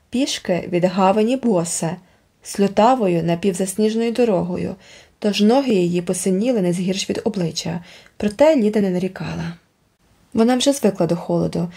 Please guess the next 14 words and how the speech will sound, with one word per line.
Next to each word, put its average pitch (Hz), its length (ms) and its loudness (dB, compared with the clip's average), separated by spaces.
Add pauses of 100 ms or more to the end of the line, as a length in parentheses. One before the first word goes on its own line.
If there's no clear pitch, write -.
(240)
і 196 100 0
бігала 208 380 2
боса 190 380 -2
з 220 80 -8
місяць, 175 540 -4 (300)
як 190 200 4
більшість 214 400 -2
дітей 185 280 -2
з - 140 -8
узбережжя. 180 800 -4 (440)
Умостившись 208 800 2
на 180 80 0
могильній 202 400 2
плиті, 226 500 -6